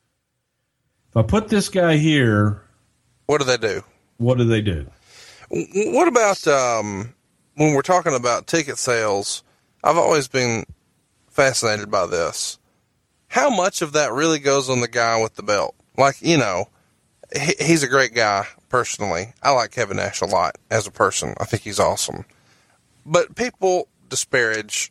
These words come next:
Speaker 2: his run and say, "Oh, he's the worst drawing champion in the history of the business," blah, blah, blah. If business is doing poorly or good, however it's doing, if Lex isn't in the top spot, how much credit does he really get for that?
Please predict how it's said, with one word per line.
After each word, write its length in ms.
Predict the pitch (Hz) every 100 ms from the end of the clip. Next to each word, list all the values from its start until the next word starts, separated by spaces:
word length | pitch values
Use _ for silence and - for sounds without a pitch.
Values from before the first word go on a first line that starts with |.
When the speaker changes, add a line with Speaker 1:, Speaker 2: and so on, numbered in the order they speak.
| -
Speaker 2:
his 220 | 117 -
run 540 | 143 151 117 104 123 - 120
and 120 | 110
say, 260 | 127 117 131
"Oh, 200 | 156 160
he's 140 | 139
the 80 | 135
worst 280 | 123 123 -
drawing 320 | 127 120 113
champion 680 | 120 110 - 110 104 104 -
in 140 | 110 107
the 60 |
history 340 | 110 98 - 98
of 60 |
the 60 | 98
business," 420 | 95 98 62 -
blah, 200 | 107 101
blah, 120 | 98
blah. 260 | 78 50 - - _ _ _ _ _ _ _ _ _ _ 170
If 200 | 170 -
business 480 | 294 285 240 -
is 140 | 175 -
doing 380 | 175 165 139 117
poorly 760 | - 190 196 147 104 90 107 123 _ _ -
or 360 | 143 170 180 - _ _
good, 460 | 139 127 110 123 - -
however 340 | 180 214 160
it's 100 | 120
doing, 380 | - 101 65 - _ _ _ _ _ _ _ _ _ _ _ _ -
if 160 | 160 202
Lex 320 | 285 349 277
isn't 260 | 277 233
in 180 | 185 208
the 60 | 175
top 380 | - 202 170 -
spot, 500 | - 165 143 90 - _ _ -
how 140 | 285
much 200 | 381 -
credit 320 | - 247 214
does 140 | 170 226
he 80 | 202
really 260 | 202 170
get 260 | 127 160 -
for 120 | 117
that? 260 | 98 92